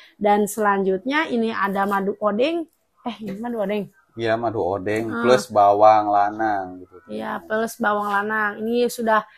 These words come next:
Speaker 1: eh, dibuktikan juga oleh Bapak Kapolri ya. Eh, katanya memang
Speaker 2: Bapak
Speaker 1: jos,
Speaker 2: Polri.
Speaker 1: Polri,
Speaker 2: Polisi.
Speaker 1: ya. Heeh, polisi.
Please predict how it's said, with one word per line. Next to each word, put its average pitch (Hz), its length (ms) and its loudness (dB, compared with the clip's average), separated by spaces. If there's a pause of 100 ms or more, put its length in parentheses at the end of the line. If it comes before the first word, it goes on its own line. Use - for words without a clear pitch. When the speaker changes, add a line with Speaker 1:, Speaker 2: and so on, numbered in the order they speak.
(240)
Speaker 1:
eh, 214 160 2
dibuktikan 214 720 0
juga 220 320 2
oleh 214 320 2 (160)
Bapak 208 400 2
Kapolri 220 720 0
ya. 202 80 -4 (480)
Eh, 208 240 -4
katanya 220 400 -4
memang 214 200 -2 (120)
Speaker 2:
Bapak 202 160 2
Speaker 1:
jos, 240 280 2 (120)
Speaker 2:
Polri. 247 240 0 (160)
Speaker 1:
Polri, 208 440 -2 (120)
Speaker 2:
Polisi. 214 420 4 (160)
Speaker 1:
ya. - 60 -10
Heeh, 214 400 -8
polisi. 202 500 -2